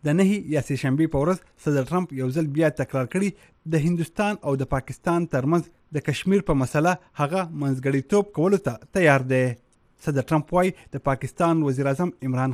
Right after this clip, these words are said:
خان او د هند وزیر اعظم نریندر مودي سره یې ښه تعلقات دي. تیر کال هم صدر ټرمپ د کشمیر په مسله د منځګړیتوب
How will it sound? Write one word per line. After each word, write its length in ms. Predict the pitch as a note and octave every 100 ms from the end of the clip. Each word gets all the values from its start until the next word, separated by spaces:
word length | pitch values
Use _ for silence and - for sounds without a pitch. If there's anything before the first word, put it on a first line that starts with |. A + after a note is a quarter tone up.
| -
خان 180 | F#3 G3+ - -
او 80 | C3+
د 100 | C3+
هند 260 | A#2 F#3+ D#3+
وزیر 200 | C#3 C3+ C3+
اعظم 200 | C3 F3 - _ C#3+
نریندر 480 | C#3 F3+ F#3+ F3+ D#3
مودي 260 | D3+ G3+ G3 F#3+
سره 180 | F#3+
یې 60 | G3 - _
ښه 160 | G#3+ -
تعلقات 400 | B2+ C3 D#3 C3 -
دي. 120 | C3 B2+ C3 A#2 _ _ _ _ A3
تیر 180 | A3+ G#3+
کال 140 | F#3+
هم 80 | G#3+ - -
صدر 220 | D3 C3+
ټرمپ 220 | F3 E3
د 100 | D3 D3
کشمیر 280 | - F#3 F#3
په 140 | C#3
مسله 280 | C3 D#3 E3 F3 C3
د 100 | C3+
منځګړیتوب 600 | C#3+ C3 C3+ C#3 G3